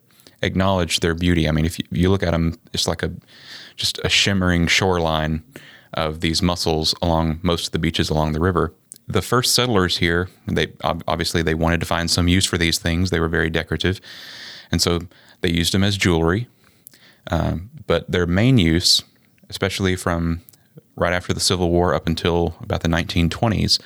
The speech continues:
was to make buttons. And we actually have a display here at Discovery Park of America that shows, um, that process. They would take the mussels, and they basically had, like, a little hole punch thing that would punch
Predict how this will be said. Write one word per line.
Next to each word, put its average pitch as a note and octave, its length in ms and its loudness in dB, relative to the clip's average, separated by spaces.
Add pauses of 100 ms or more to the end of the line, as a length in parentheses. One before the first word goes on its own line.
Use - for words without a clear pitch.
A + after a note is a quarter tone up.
(640)
was E2 400 2
to - 100 0
make F#2+ 240 0
buttons. - 500 -2 (580)
And F2 140 2
we F2+ 100 4
actually F#2+ 260 -2
have F#2 160 2
a G2 40 2
display G2 360 0
here F#2+ 160 2
at F2+ 100 0
Discovery G2+ 380 0
Park G#2 240 -2
of A#2 60 -4
America G2 420 2
that G2+ 160 -2
shows, E2+ 320 0
um, E2 340 0
that F#2 160 0
process. F2+ 560 -2 (640)
They G2+ 140 0
would F2+ 280 0 (340)
take G#2 200 -2
the D#3 60 0
mussels, G#2 540 0 (200)
and E2+ 340 2
they - 180 -2
basically F2+ 360 -2
had, F2+ 120 0
like, F2 140 -4
a - 40 -2
little F2+ 160 0
hole B2+ 180 0
punch E2 340 -4
thing E2 300 -2 (720)
that F2 220 0
would E2+ 340 2 (380)
punch - 440 -2